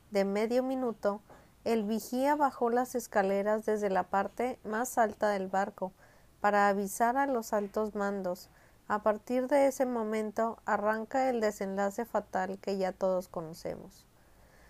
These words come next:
Los supervivientes por partida doble. Violet Jessep-, Jessop es quizá una de las mujeres más afortunadas sobre la faz de la tierra,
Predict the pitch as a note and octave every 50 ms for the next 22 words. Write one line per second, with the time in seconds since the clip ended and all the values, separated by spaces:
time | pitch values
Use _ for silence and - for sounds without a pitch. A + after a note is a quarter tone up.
0 | - - - - A3+ A#3+ - B3+ A#3 - A#3 A3+ A#3 A3+ A#3 A#3 A3+ B3 C4+ C#4
1 | C#4+ - - E4 F4 - - - C4+ A#3+ B3 - A#3 G#3+ G#3 G3+ - A3+ A3 A3
2 | B3 B3+ B3 A3+ G3+ F#3 F#3+ G3 D#3+ E3 E3+ - _ - - - - - - -
3 | _ - G#3 A3+ B3 B3+ C4 B3+ A#3+ B3+ C4 C4+ - - - - - - - G3+
4 | G#3 - B3 A#3+ A#3 A3+ - - A#3 A#3+ A#3+ - - _ _ _ _ _ _ _
5 | - - - G3 G#3 B3 B3+ B3 B3 - - C#4 C#4+ C#4+ - _ - - _ -
6 | - - - - _ - - _ _ - A#3 B3 - - - D4 C4+ - - C#4
7 | C4+ C#4 C#4 C#4 C#4 C4+ C#4 C#4+ C#4+ C4+ B3+ A3+ A3 G#3+ G#3+ G#3 - A#3 A3 A3
8 | A#3+ B3 A#3+ - A#3+ A3 A3 - B3+ A#3 - B3 A3+ - - G#3 G#3 G3+ G3+ G3
9 | G3 G3+ G3+ G#3+ - A#3+ A3 G#3+ G3+ G3 F#3 F3+ F3 F3+ - - F#3 F#3 F#3 G3
10 | F#3+ F#3+ F#3+ F3+ - - G3+ G3 G3 G#3+ F#3 F3+